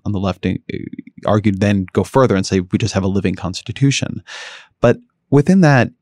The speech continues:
it seems to me we just kinda keep ending up in this debate over, did the founders say things that we can hear clearly today, or were they in so much dispute among themselves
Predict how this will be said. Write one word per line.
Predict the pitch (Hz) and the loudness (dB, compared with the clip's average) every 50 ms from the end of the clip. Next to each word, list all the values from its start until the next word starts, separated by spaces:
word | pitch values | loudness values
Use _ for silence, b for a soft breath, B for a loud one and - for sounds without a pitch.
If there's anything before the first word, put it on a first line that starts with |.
| _ | _
it | - 123 - | -2 -2 0
seems | - - 165 151 | 0 0 0 2
to | - 165 | 4 4
me | 135 | 4
we | 113 110 | 4 4
just | 107 131 127 - | 4 2 0 0
kinda | - - 147 123 | 0 0 0 0
keep | - - - - 127 120 - - | -2 -2 -2 -2 -2 -2 -2 0
ending | 110 107 107 101 | 0 2 2 2
up | 104 101 - | 2 0 0
in | - 101 | 0 0
this | 98 98 90 - - - - _ _ _ - | 0 -2 -4 -6 -8 -12 -16 _ _ _ -4
debate | 117 95 - - 151 165 131 101 92 - - | -4 -2 2 2 2 4 4 2 0 0 0
over, | 98 101 95 - 101 98 95 90 B B B B B B B B B _ _ _ _ _ _ _ | 0 0 0 2 0 0 0 -2 B B B B B B B B B _ _ _ _ _ _ _
did | - 143 147 | 2 2 4
the | 147 135 | 4 2
founders | - - - 123 123 127 123 120 117 107 - | 0 0 2 4 4 4 4 4 2 2 0
say | - 110 104 104 | 2 2 2 0
things | - - 98 87 87 98 - | 0 -2 -2 -2 -2 -2 -2
that | - 87 | -2 -2
we | 87 | -2
can | 98 - 104 92 | -2 -2 -2 -2
hear | - - 110 104 | 0 0 0 0
clearly | 98 - - - 107 98 95 98 92 87 | 0 -2 -2 0 0 0 0 0 -2 -4
today, | - - - 123 147 160 147 107 101 | -6 -8 -4 -2 0 2 2 2 2
or | - - 104 107 | 0 0 0 0
were | 101 - 123 123 120 | 0 0 0 2 2
they | 131 131 135 | 2 2 2
in | 95 107 113 | 2 0 0
so | - 127 | 0 0
much | 120 113 - - | 0 0 0 -2
dispute | - - - - - 117 110 - | -6 -10 -6 -2 0 0 2 2
among | 101 98 101 101 104 104 101 | 0 0 2 2 2 2 2
themselves | 95 90 87 - - - 117 117 104 90 - - - - - - | 0 -2 -2 -2 -2 0 2 2 2 0 -2 -4 -8 -10 -10 -12